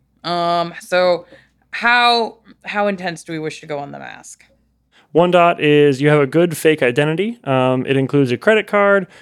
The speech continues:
Speaker 2: bank account, uh, credit history, uh, birth certificate, all that jazz. Um, it's all gonna be in the correct name.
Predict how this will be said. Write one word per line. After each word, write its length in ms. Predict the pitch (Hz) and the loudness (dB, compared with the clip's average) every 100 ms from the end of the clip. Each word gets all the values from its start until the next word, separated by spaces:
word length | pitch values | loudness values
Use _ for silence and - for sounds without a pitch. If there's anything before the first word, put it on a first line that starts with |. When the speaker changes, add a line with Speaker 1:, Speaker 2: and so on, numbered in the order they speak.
| _ - | _ -2
Speaker 2:
bank 180 | 175 - | -2 -2
account, 560 | - 165 165 160 - - | 0 2 2 2 -2 -6
uh, 280 | 135 120 120 | -4 -2 -2
credit 300 | - 185 156 | 0 0 0
history, 680 | 160 151 151 151 147 147 143 - _ _ 117 | -2 -2 -2 0 0 -2 -6 -16 _ _ -4
uh, 140 | 113 | -2
birth 180 | 117 175 | 0 0
certificate, 440 | - 151 156 147 131 | 0 -2 0 0 0
all 140 | 135 | 0
that 140 | 127 120 | 0 -2
jazz. 440 | 113 113 120 - _ _ _ - | -2 -2 -2 -6 _ _ _ -4
Um, 600 | 131 123 123 123 120 117 _ _ _ _ _ _ _ _ _ - | 0 2 0 -2 -6 -8 _ _ _ _ _ _ _ _ _ -8
it's 120 | 143 | 0
all 120 | 156 | 2
gonna 140 | 147 139 | 2 2
be 100 | 135 | 2
in 60 | |
the 80 | 127 | 0
correct 340 | 123 131 120 135 | -2 -2 -2 -2
name. 460 | 139 143 139 139 | -2 0 -2 -4